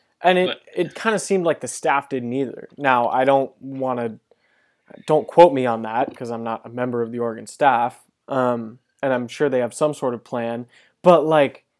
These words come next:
Speaker 1: how much of a <laughs> plan do you have, really? Based on what we saw in this game, like, d-, it kinda seemed, like, haphazard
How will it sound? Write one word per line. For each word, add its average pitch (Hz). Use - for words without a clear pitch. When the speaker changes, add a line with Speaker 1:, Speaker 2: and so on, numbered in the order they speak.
Speaker 1:
how -
much 185
of 160
a 156
<laughs> -
plan 165
do 147
you 143
have, 131
really? 131
Based 165
on 170
what 151
we 156
saw 151
in 143
this 135
game, 123
like, 113
d-, -
it 147
kinda 170
seemed, 165
like, 135
haphazard 123